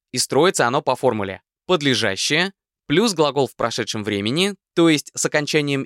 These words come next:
и ди, если он правильный, или во второй форме, если он неправильный. Глагол «to work» правильный,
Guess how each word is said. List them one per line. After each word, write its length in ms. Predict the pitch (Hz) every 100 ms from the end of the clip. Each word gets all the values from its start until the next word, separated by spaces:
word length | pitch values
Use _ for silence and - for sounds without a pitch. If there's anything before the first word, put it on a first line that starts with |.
| -
и 220 | 151 147
ди, 160 | 113 143
если 500 | 135 120 127 - 127
он 160 | 127
правильный, 560 | - 117 107 107 104 107
или 160 | 202 220
во 140 | 160
второй 320 | 135 143 131 117
форме, 360 | 160 214 208
если 280 | 127 123 127
он 240 | 139 123
неправильный. 800 | 117 127 - 123 110 101 92 90 _ _ _ _ _ _
Глагол 460 | 117 120 117 208 214 -
«to 100 | 156
work» 380 | 120 107 170 - _ _ _
правильный, 640 | - 208 147 107 95 92